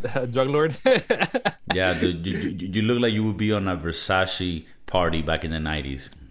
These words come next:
Speaker 1: <laughs>
Speaker 2: Hello, Madonna, like a virgin.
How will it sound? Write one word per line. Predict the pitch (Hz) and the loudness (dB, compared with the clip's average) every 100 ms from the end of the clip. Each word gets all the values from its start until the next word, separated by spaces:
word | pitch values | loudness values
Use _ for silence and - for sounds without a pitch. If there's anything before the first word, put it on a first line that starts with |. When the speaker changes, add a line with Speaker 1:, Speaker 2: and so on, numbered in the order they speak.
| - - - | -16 -18 -20
Speaker 1:
<laughs> | - - - - | -20 -20 -12 -6
Speaker 2:
Hello, | 135 220 180 - 233 - 131 139 135 139 139 131 123 117 101 85 | 2 2 4 2 0 -2 -4 -2 -2 -2 -2 -2 -4 -6 -8 -8
Madonna, | 101 90 92 92 90 82 - | -6 -4 -2 -2 -2 -4 -2
like | 104 104 | -2 -2
a | 110 107 | -2 -4
virgin. | 110 120 113 113 110 92 | -4 -4 -2 -4 -6 -10